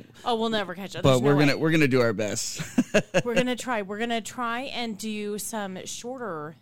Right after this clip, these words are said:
Speaker 1: episodes.
Speaker 2: Right. So what we
Speaker 1: Single topic, shorter episodes.
Speaker 2: So we're just doing this mainly because we wanna see how the algorithm works. Uh,
Speaker 1: Exactly.
Speaker 2: maybe if we can get more people to watch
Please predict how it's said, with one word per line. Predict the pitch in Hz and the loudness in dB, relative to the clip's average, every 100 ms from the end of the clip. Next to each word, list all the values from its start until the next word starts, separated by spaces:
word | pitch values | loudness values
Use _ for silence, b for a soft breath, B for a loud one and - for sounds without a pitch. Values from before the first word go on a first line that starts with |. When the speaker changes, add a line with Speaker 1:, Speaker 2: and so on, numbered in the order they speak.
| _ 208 | _ -8
Speaker 1:
episodes. | 190 185 175 127 170 - - - | -6 -6 -8 -8 -10 -14 -14 0
Speaker 2:
Right. | 127 110 98 | 4 4 2
So | - 135 127 127 | 2 4 4 2
what | 123 135 139 | 2 2 4
we | 147 | 6
Speaker 1:
Single | 143 254 | 6 4
topic, | 247 233 214 214 - | 0 -4 -4 -8 -10
shorter | - 214 208 | -10 -6 -6
episodes. | 190 185 196 156 | -6 -8 -8 4
Speaker 2:
So | 151 | 6
we're | 156 | 6
just | 185 180 | 6 4
doing | 175 165 165 | 6 8 8
this | 156 | 6
mainly | 151 139 139 131 | 6 8 8 6
because | 131 - 120 120 117 | 4 4 4 4 4
we | 120 | 4
wanna | 123 120 | 4 2
see | 120 - 120 120 120 | 0 0 2 2 0
how | 127 113 | -2 -2
the | 107 | 0
algorithm | 110 113 113 117 113 113 | 0 0 0 2 2 2
works. | 117 110 107 104 - - b b b - | 4 4 2 -2 -4 -6 b b b -6
Uh, | 113 101 92 78 | -2 0 0 -2
Speaker 1:
Exactly. | 71 | -2
Speaker 2:
maybe | 113 123 113 98 80 | 0 2 2 0 0
if | 107 113 | -2 -2
we | |
can | 113 | 0
get | 113 107 | 2 2
more | 110 107 | 0 0
people | 113 117 113 | -2 -2 -4
to | 110 - 120 113 110 | -4 -2 2 2 2
watch | 107 95 104 107 107 - - | 0 -2 0 0 0 -4 -6